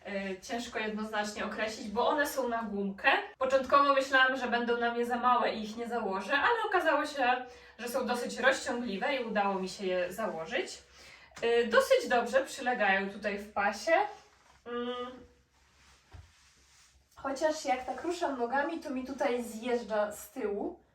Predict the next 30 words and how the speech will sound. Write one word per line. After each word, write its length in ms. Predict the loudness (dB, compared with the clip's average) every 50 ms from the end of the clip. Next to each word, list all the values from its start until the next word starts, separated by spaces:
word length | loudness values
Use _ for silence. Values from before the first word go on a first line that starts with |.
| _ _ _ _ _ -4
materiał 720 | -4 -2 2 2 2 2 2 2 2 2 2 2 0 -4
i 180 | -8 -12 -8 -6
tak 260 | -4 -4 -4 -4 -8
odstaje 580 | -10 -10 -10 -10 -8 -4 -4 -2 -2 -4 -6
dziwnie. 500 | -6 -8 -10 -10 -10 -6 -6 -6 -6 -6 -8 -16 -20 -20 -20 -20 -20 _
Mogłyby 480 | 0 4 6 6 6 4 2 2 2 0
mieć 220 | 0 -2 -2 0
trochę 340 | 4 4 6 6 6 2 2
wyższy 420 | 2 2 0 0 -2 -4 -6 -6 -6
stan 440 | -8 -6 -2 0 2 2 2 0
jak 160 | -2 -4 -4 -4
dla 280 | -4 -4 -2 -2 -4 -4
mnie. 280 | -4 -4 -4 -4 -4 -6 -10 -18 -20 _ _ -20 -20 -20 -20 -20 -20 -20 -20 -20 _ _ _ _ _ _ _ _ _ _ _ _ _ _ _ _ _ -2
Ym, 480 | 0 2 2 4 2 2 0 -2 -4 -6 -10 -16 -20 -20 -20 -20 -20 -20 _ _ -20 -20 _ _
bardzo 300 | 0 0 2 2 2 0
podobają 520 | 0 0 2 2 6 8 8 8 8 6 2
mi 80 | -2
się 100 | -6 -2
te 100 | 0 0
rozcięte 500 | 0 0 -2 -4 -2 0 0 0 0 -2
nogawki, 840 | -2 0 0 2 4 4 4 2 0 -4 -12 -12 -8 -6 -6 -6 -6
to 100 | -8 -10
są 180 | -10 -10 -8
takie 400 | -6 -6 -4 -2 -2 0 0 0
dzwony 640 | -2 -6 -8 -10 -8 -4 0 2 2 2 2 0 -2 -2 -2 -2 -6 -14 -18 -20 -20 -20 -20 _ _ -18
i 380 | -16 -12 -10 -6 -6 -4 -2 0
długość 500 | 2 4 4 4 2 0 0 -2 -6 -8
jest 160 | -8 -6 -6
dosyć 340 | -6 -6 -6 -6 -8 -6 -2
fajna. 560 | 0 0 0 0 0 0 0 0 0 -2